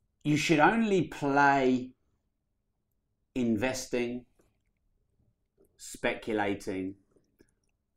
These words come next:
or gambling when the odds are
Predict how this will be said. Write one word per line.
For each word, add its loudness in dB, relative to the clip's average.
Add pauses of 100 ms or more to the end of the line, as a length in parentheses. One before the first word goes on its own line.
(100)
or -4
gambling 2 (1000)
when 0
the 0
odds 2
are -2